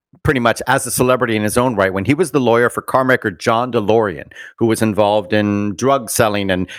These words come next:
this scandal. Uh, Howard Weitzman pitched it as government entrapment. But the fact is, he held press conferences on the courtroom steps outside the courtroom, which is an image so familiar to me that doesn't even register as something you would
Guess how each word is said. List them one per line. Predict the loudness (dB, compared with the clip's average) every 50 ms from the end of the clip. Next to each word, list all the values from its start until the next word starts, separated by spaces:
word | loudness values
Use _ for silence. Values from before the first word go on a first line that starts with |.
| -4 _
this | -2 0 0 -2
scandal. | -4 -2 0 0 2 2 2 2 2 0 0 -2 -4 -8 -16 -20 _ _
Uh, | 0 0 0 -2 -6 -12 _ -14 -8 -4
Howard | 0 0 2 2 2 2
Weitzman | 2 0 0 0 0 -2 -4 0
pitched | 0 -2 -2 0
it | 0 0
as | 0 0
government | 2 0 0 0 2 -2 -2 -2
entrapment. | -4 -4 -4 -4 -4 -2 0 0 0 0 0 -4 -6 -8 -8 -8 -10 -14 -14 -18 -20 -20 _ _
But | -2 0 2
the | 0 0
fact | 2 2 2 2 0 -2 0 0
is, | 0 0 0 -2 -6 _ _ _
he | -2 0
held | 2 2 0 0 -2 -4
press | -2 -2 -2 -2 -2
conferences | -2 -2 -2 0 0 -2 -2 0 -2 -2 -2 -2
on | 0 0 0 0
the | 0 -2 -2 -2 -6 _ _ _ _ _
courtroom | 0 0 0 0 0 0 0 0 0 0 -2
steps | -4 -4 -6 0 0 0 0 0 -6 -8 -8 -8 -8 -10 -14 _ 0
outside | 0 0 2 2 0 2 2
the | -2
courtroom, | -2 0 0 2 2 0 -2 -2
which | -4 -6 -6
is | -2 0
an | 2 2
image | 2 2 2 0 -2 -2
so | -2 -2 -2 -2
familiar | -2 -4 -4 -2 0 0 0 0 0 -2
to | -2 -4 -2
me | 0 0 0 -2 -4 -6 -10 _ _ _ _ _ _ _
that | -2 -2 0
doesn't | 0 0 2 2 2
even | 2 2 0 2
register | 2 2 2 2 -2 0 2 2 2
as | 2 2 0
something | -2 -2 0 0 0 0 0 -2 -6 -6
you | -2 0 0 2
would | 2 2 0 -2 -8